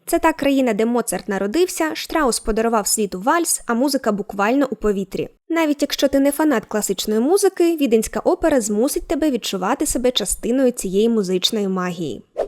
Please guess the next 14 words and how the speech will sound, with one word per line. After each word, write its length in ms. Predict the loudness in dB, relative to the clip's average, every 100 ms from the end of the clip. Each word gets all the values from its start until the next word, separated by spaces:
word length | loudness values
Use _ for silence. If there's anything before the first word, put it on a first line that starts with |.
| -8 _ _ _ _ -4
У 80 | 0
Німеччині, 600 | 2 2 2 0 0 0
Австрії 420 | 0 -2 -4 -6
та 100 | -4
Швейцарії 680 | -4 -4 -4 -2 2 4 4
існують 420 | 2 -2 2 2 2
сильні 400 | 0 2 2 2
регіональні 540 | 2 0 -2 0 0
діалекти, 640 | 0 0 0 -2 -6 -12 -10 -2
іноді 340 | 4 4 4
майже 280 | 2 2 0
як 180 | 0 -4
окремі 340 | -4 0 2
мови: 380 | 2 0 -2